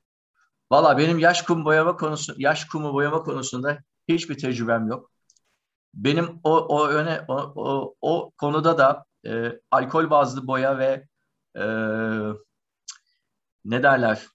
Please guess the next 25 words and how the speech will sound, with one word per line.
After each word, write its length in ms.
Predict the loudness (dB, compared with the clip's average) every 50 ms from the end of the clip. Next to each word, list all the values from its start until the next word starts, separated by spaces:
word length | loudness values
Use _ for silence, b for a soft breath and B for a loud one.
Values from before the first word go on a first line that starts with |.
| -20 -20 -18
e, 80 | -14 -14 -12 -10 -10 -8 -8 -8 -8 -8 -10 -10 -12 -16 _ _ _ _ _ _ _
pulverize 520 | -6 -4 -2 -2 -2 -2 -2 -2 -2 -4 -4
diyeceğim 300 | -4 0 0 0 0 0
de 60 | 0
yanlış 360 | 0 0 0 0 0 -4 -6 -2
tabir 280 | 0 2 2 2 0
olacak. 400 | -4 -6 -6 -6 -8 -10 -10 -12 _ _
Statik 500 | -14 -8 -6 -6 -6 -6 -6 -10 -4 -2
yüple, 480 | -2 -2 0 0 0 0 0 0 -4 -6
yükleme 360 | -8 -8 -6 -4 -4 -2 -2
yapılarak 520 | -2 -4 -2 0 0 2 2 2 0 -2 -2
boya 260 | -2 0 0 2 2
uygulandığını 600 | 0 0 0 0 0 0 0 0 -4 -6 -6 -6
biliyorum. 480 | -6 -4 -2 -2 -2 -2 -4 -8 -10 -14 _ _ _ _ _ _ _ _ _ _ _ _ _ _ -4
E, 200 | -2 0 2 4
bazı 300 | 6 6 6 6 4 2
dökümhanelerin, 880 | 2 0 0 0 0 2 2 0 0 -2 -4 -4 -6 -6 -10 -12 -16 _
e, 60 | -8
hızlı 520 | -6 -4 -4 -4 -2 -2 -2 -2 -2 -4 -4
bir 40 | -4
şekilde 340 | -6 -6 -6 -4 0 2
alkol 360 | 2 2 2 2 0 -2 0 2
bazlı 320 | 2 0 0 -2 -4 -6
boyayı 260 | -4 -4 -4 -4 -4
uygulayıp 600 | -4 -4 -4 -4 -4 -4 -4 -4 -4 -4 -6 -10